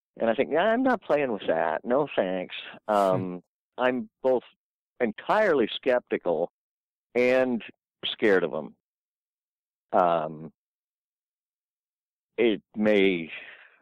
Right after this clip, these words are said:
Speaker 1: be relevant that I'm Catholic, and so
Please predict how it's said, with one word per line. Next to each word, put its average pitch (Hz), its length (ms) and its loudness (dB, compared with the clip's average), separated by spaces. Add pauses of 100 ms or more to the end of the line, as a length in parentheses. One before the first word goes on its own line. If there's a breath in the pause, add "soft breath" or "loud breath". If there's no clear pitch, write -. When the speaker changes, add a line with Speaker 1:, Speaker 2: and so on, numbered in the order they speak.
(200)
Speaker 1:
be 107 160 2
relevant 92 500 2
that 95 120 0
I'm 87 140 -2
Catholic, 139 680 0
and 90 220 -6 (100)
so 92 420 2